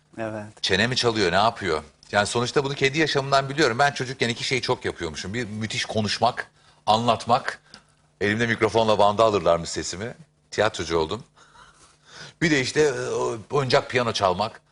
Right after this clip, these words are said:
Speaker 2: Annemin şişleriyle kovaları çevirip davul çalmak. Şimdi bir de müzik yapıyorum hobi olarak. Caz müziğini seviyorum. Saksafon çalıyorum falan.
Speaker 1: Öyle mi?
Speaker 2: Tabii canım. Yani
Speaker 1: Aa.
Speaker 2: çocukluğumdaki bütün arzularım benim hayatım oldu.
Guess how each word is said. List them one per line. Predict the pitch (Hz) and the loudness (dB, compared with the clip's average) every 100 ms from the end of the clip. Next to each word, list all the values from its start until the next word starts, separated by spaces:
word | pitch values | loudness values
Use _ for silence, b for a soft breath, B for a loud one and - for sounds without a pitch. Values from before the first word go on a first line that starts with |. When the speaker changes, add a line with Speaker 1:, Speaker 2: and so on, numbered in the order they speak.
| _ _ - | _ _ -2
Speaker 2:
Annemin | 113 120 117 | 0 0 -2
şişleriyle | 104 110 - 120 117 110 | -2 -2 2 2 2 2
kovaları | 107 113 113 113 | 4 4 4 2
çevirip | 113 101 107 | 0 0 2
davul | 117 120 127 | 2 2 2
çalmak. | 107 90 113 143 - _ _ _ _ _ | 2 2 0 -4 -12 _ _ _ _ _
Şimdi | - 156 | -4 0
bir | 160 | 2
de | 170 | 2
müzik | 160 165 113 | 2 0 0
yapıyorum | 98 95 85 | 0 0 0
hobi | 95 92 | 0 2
olarak. | 87 110 117 | 2 2 2
Caz | 120 117 | 2 2
müziğini | 104 78 80 | 0 -6 -8
seviyorum. | - 78 92 110 | -8 -6 -4 -4
Saksafon | 113 - 101 | -4 -4 -8
çalıyorum | 104 87 82 101 | -6 -4 -2 -4
falan. | 104 107 | -2 0
Speaker 1:
Öyle | 147 262 | 2 4
mi? | 349 247 135 | 2 -2 -2
Speaker 2:
Tabii | 127 156 | -4 -2
canım. | 151 131 | -4 0
Yani | 143 254 | 2 2
Speaker 1:
Aa. | 269 - - | 0 -4 -4
Speaker 2:
çocukluğumdaki | - 135 156 160 175 202 196 147 | -2 0 0 0 2 0 0 -2
bütün | 156 220 | -2 0
arzularım | 214 147 147 120 127 139 170 151 | 2 4 4 2 0 0 0 -2
benim | 135 143 | -2 2
hayatım | 123 117 107 113 | 4 4 2 -2
oldu. | 87 71 69 | -4 -4 -8